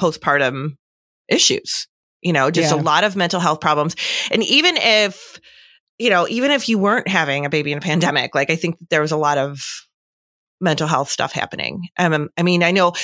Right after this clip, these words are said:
Speaker 1: like, I, you, me personally, like, I, I remember, like, even just the other day, I was, like, texting with my sister about something, and I'm like, "I really feel like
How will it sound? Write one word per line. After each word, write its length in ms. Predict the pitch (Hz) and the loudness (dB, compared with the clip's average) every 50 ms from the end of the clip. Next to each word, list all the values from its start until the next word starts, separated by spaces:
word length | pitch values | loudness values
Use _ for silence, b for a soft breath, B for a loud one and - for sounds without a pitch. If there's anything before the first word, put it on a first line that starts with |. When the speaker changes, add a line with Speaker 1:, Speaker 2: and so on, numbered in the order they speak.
| B B B | B B B
Speaker 1:
like, 140 | 220 - - - | -4 -2 0 2
I, 300 | 247 254 302 381 277 - - _ _ _ _ | 2 2 2 0 -2 -4 -8 _ _ _ _
you, 180 | 240 254 254 - | -2 -2 0 0
me 140 | - 269 294 | 0 0 0
personally, 500 | - - 330 339 - - 185 160 143 147 | 2 2 2 2 4 2 2 2 2 2
like, 180 | 156 151 151 - | 2 2 2 2
I, 180 | 185 185 190 185 - - _ - | 2 2 2 0 -2 -6 _ -2
I 140 | 214 220 | 0 0
remember, 340 | 233 247 285 277 285 277 254 | 0 0 0 -2 0 0 0
like, 220 | 240 240 233 233 233 | 0 0 -2 -2 -2
even 160 | 214 233 220 | -2 -2 0
just 180 | 233 226 - | 0 0 0
the 80 | - 220 | 0 0
other 140 | 214 208 208 | 0 0 0
day, 400 | 185 202 220 214 170 147 151 156 B B B B B B B B B _ _ _ _ _ _ _ _ _ _ _ _ _ _ _ - | 0 2 2 2 2 0 -2 -4 B B B B B B B B B _ _ _ _ _ _ _ _ _ _ _ _ _ _ _ -2
I 60 | 208 202 | 0 2
was, 140 | 190 190 | 2 2
like, 140 | 190 190 180 | 2 0 0
texting 340 | - 214 190 - - 202 196 | 0 -2 -2 0 0 0 0
with 120 | 190 185 | 0 0
my 120 | - 175 175 | 0 0 0
sister 480 | 175 - 170 - - 160 156 156 156 | 0 0 -2 0 0 2 2 4 4
about 260 | 151 160 151 151 - - | 4 2 2 0 0 0
something, 420 | - 156 156 - 160 156 151 156 | -2 -2 0 0 0 0 0 0
and 140 | 156 151 156 | -2 0 0
I'm 140 | - 180 180 | 0 2 4
like, 280 | 170 170 170 170 B B B B B B B | 4 4 2 0 B B B B B B B
"I 60 | 202 | 0
really 400 | 208 190 180 196 208 214 233 285 | 0 2 2 2 2 2 2 2
feel 320 | 277 - - 240 220 202 202 | 0 0 0 2 2 4 4
like 600 | 190 165 160 165 160 160 - - - - - | 4 4 4 4 2 0 -2 -6 -10 -10 -12